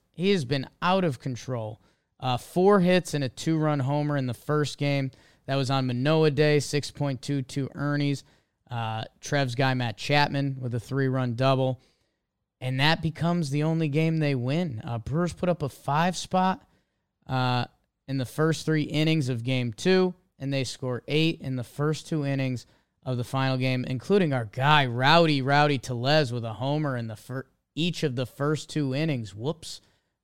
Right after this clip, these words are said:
Um, the, the big boy, he's currently got the best O P S on the Brewers. We love Rowdy Tellez. Brewers might be getting some help back soon.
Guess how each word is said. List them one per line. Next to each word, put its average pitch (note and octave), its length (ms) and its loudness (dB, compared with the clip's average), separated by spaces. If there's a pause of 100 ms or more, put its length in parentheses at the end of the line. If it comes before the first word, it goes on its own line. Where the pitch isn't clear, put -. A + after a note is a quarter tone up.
(120)
Um, A#2 440 -6 (260)
the, A#2+ 280 -4
the C3 120 -4
big C#3 320 0
boy, C#3+ 240 2
he's C3+ 180 0
currently D#3 340 -2
got C3+ 220 -2
the B2 80 -10
best B2+ 380 -2
O C#3+ 120 2
P C3+ 200 -2
S C3+ 180 0
on C3 140 -2
the A2+ 80 -4
Brewers. B2 480 -4 (340)
We C3 160 -2
love C3 280 2
Rowdy B2+ 280 2
Tellez. B2 460 -2
Brewers B2+ 360 -4
might B2+ 200 -4
be A#2+ 60 -6
getting A#2+ 200 -6
some G#2 140 -12
help D3+ 360 -2
back C#3+ 280 2
soon. C#3+ 340 -2